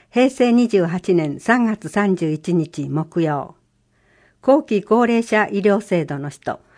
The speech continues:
六月一日月曜から平成二十八年一月三十一日日曜。申し込み方法。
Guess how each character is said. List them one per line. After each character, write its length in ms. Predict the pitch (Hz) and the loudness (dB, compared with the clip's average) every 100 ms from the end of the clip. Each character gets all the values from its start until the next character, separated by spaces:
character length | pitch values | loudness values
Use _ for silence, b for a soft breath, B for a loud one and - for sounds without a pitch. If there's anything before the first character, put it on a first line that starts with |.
| b - | b 0
六 260 | 196 254 | 2 2
月 340 | 240 233 220 220 | 0 0 -4 0
一 180 | 214 | -2
日 340 | 208 202 - 151 | 0 -4 -4 -4
月 340 | 156 185 175 | -4 -2 0
曜 160 | 165 156 | 0 -2
か 160 | 156 | -6
ら 160 | 139 139 b b | -8 -10 b b
平 180 | - 247 | -2 0
成 220 | 262 247 | 2 2
二 160 | 233 233 | 2 2
十 180 | 190 160 | 0 -2
八 280 | 156 - 160 | -4 -6 -4
年 200 | 147 - | -4 -6
一 240 | 185 180 240 | -8 -2 -2
月 320 | 226 - 214 | -2 -4 -2
三 280 | 240 240 180 | 0 0 0
十 200 | 156 147 | -2 -4
一 260 | 151 175 | -2 0
日 400 | 170 165 147 - - | 2 0 -8 -14 -4
日 320 | 165 160 165 | -4 -4 -4
曜。 260 | 147 131 - _ _ _ _ _ _ _ _ _ _ _ _ _ _ _ _ _ _ _ _ _ _ _ - | -4 -6 -16 _ _ _ _ _ _ _ _ _ _ _ _ _ _ _ _ _ _ _ _ _ _ _ -4
申 220 | 214 285 | 0 0
し 100 | - | -2
込 140 | - 254 | -2 0
み 120 | 247 | 0
方 260 | 226 214 180 | 2 2 2
法。 460 | - 151 131 - | -2 -6 -6 -12